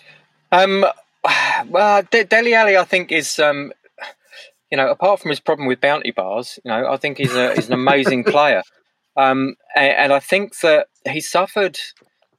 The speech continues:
Speaker 1: um, quite a lot in the last season of, of Pochettino, where he was asked to play in a, a position that really didn't suit him. You know, Ali is at his absolute best when he's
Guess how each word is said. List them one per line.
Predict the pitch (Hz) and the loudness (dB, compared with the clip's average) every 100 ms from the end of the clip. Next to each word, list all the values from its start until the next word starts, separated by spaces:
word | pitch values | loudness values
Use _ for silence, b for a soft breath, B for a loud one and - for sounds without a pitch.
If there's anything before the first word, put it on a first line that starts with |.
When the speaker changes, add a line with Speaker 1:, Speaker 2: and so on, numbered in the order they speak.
| - | -4
Speaker 1:
um, | 131 131 127 | -2 -4 -8
quite | - 156 139 | -4 0 2
a | |
lot | 139 117 | 2 0
in | 131 | 0
the | |
last | 135 139 131 | 2 2 0
season | - 127 120 | -2 -2 0
of, | 120 | 0
of | - - | -2 -4
Pochettino, | 135 - 120 175 170 117 | -6 -6 -6 -4 -2 -2
where | 107 117 | -2 -2
he | |
was | 113 | -2
asked | 143 135 - | -2 -2 -6
to | |
play | - 123 117 | -4 -2 0
in | |
a, | 113 - | 0 -2
a | |
position | - 110 117 123 110 | -4 -6 -4 -4 -2
that | 110 110 - _ _ _ _ - | 0 0 -4 _ _ _ _ -14
really | 120 156 156 | -4 -2 0
didn't | 139 123 117 | -2 -2 -2
suit | - 143 139 | 0 0 0
him. | 101 82 - B B B - | -4 -6 -12 B B B -6
You | 113 | -2
know, | 120 - | -2 0
Ali | 135 175 170 | 2 2 2
is | 156 131 - - | 2 0 -4 -2
at | 135 135 | 0 0
his | 127 | 0
absolute | 127 - 117 110 - | 0 0 -4 -2 0
best | 127 - - | 0 0 -4
when | 113 | -2
he's | 113 | -2